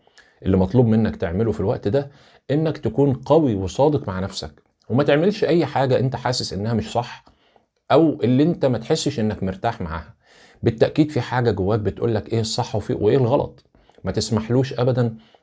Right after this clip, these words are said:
إنه يحصل منك على حاجة أنت مش راضي عنها،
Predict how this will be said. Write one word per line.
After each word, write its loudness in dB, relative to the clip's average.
إنه 4
يحصل 0
منك -2
على 0
حاجة 2
أنت 2
مش -2
راضي 0
عنها، -6